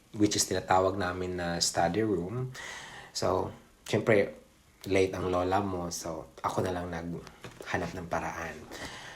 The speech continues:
So, kinuha ko na lang yung computer ko, bumaba ako, at doon na ako sa baba nag, nag, nag-asikaso. Nahanda ko na lahat. Nakaon na yung mga ilaw,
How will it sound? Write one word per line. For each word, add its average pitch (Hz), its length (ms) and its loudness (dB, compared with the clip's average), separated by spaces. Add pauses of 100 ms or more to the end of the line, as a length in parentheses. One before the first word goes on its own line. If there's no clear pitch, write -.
So, 92 480 2 (240)
kinuha 101 320 2
ko 98 160 0
na 95 80 0
lang 92 160 -2
yung 87 80 -6
computer 117 560 0
ko, 120 400 4
bumaba 95 640 0
ako, 117 320 4
at 104 160 -2
doon 101 160 0
na 92 160 -2
ako - 80 -8
sa 101 160 -2
baba 90 400 0
nag, 87 320 -4 (640)
nag, 85 240 -6 (320)
nag-asikaso. 101 1400 0 (400)
Nahanda - 320 -2
ko - 160 -4
na 92 80 0
lahat. 98 480 0 (720)
Nakaon 95 320 2
na 90 80 -4
yung 87 160 -4
mga 85 180 -4
ilaw, 131 440 4